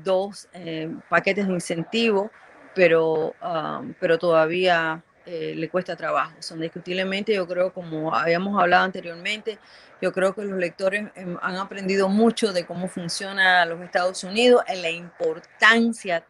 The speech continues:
tan grande que tiene,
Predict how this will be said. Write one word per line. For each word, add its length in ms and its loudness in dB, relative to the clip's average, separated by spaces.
tan 540 -6
grande 680 -2
que 160 -2
tiene, 720 -4